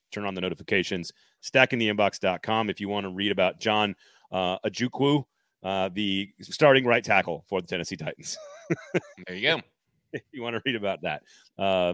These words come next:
Speaker 1: so, uh, Football and Other F Words podcast, as well as everybody,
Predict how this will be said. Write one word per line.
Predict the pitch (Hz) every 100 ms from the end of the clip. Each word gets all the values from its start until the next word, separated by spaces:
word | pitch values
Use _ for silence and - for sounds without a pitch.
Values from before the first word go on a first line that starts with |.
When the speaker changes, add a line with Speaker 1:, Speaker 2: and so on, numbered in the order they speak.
| 85
Speaker 1:
so, | - 135 98
uh, | 107 104
Football | 147 139
and | 127
Other | 117
F | 110 -
Words | 95
podcast, | 101 95 90 95 90 _
as | 92 87
well | 92 90
as | 85 82 - 98
everybody, | 85 82 78 80